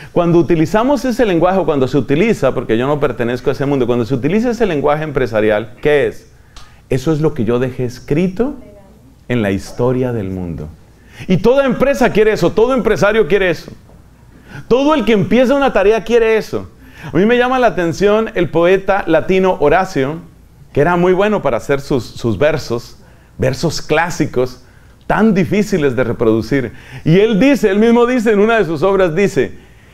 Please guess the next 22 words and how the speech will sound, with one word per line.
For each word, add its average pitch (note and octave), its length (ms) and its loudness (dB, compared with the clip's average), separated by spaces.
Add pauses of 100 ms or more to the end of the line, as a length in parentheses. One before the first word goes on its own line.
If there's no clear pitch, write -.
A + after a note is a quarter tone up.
(240)
"He A3 400 2
hecho D#3+ 580 -2
una D#3 300 0
obra B2+ 500 -2
más C3 320 -4
duradera B2 640 -2
que - 80 -6
el F2+ 120 -4
bronce". F#2+ 520 -4 (920)
Y A#2+ 60 0
le A#2 120 2
salió, B2+ 340 0
un C3 80 -2
poquito F3 360 0
grande D3 300 2
el A2 80 0
ego A2+ 180 2
del G2 100 2
hombre, G2 240 -2
pero G2 160 0
le F#2 100 -2
salió, D3 420 0